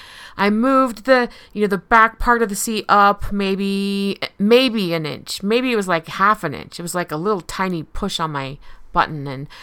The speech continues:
I moved it up just a little bit. Anyway, I sat and played with it until I found this position where it was just, it felt really good. It was really comfortable. And as I started driving, I realized not only was it really comfortable, but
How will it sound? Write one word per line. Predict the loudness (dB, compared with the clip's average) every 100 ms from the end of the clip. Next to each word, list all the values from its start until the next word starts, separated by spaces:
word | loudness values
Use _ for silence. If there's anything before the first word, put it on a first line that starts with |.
| -8
I | 0
moved | 2 2
it | 2
up | 2
just | 0 -6
a | -4
little | -2
bit. | -2
Anyway, | -2 0 0
I | -2
sat | 2 6 6
and | 6 -2
played | 0 0 2 2
with | 0 -2
it | 0 2 0 -6 -20 -20 -20 -4
until | -4 0 4 8 8 8 4 2
I | -2
found | 0 4 4 4
this | 0
position | -6 -8 -6 -6 -6 -2
where | -2 -2 -4 -8 -10
it | -8
was | -6 -6
just, | -4 -4 -4 -10 -18 -20 -20 _ _ _
it | -12
felt | 0 2 2
really | -2 -2
good. | -4
It | -6
was | -8
really | -6 -4 -2
comfortable. | -4 -6 -8 -10 -12 -14 -16 -20 -20 -20 -8
And | 0
as | 2 4
I | 4 4
started | 4 2 2
driving, | 2 4 4 4 0 -2 -2
I | -2
realized | 0 4 6 6 4
not | 4 4
only | 2
was | 2 0
it | 0
really | -2
comfortable, | 2 4 4 0 0 0 2
but | 2 2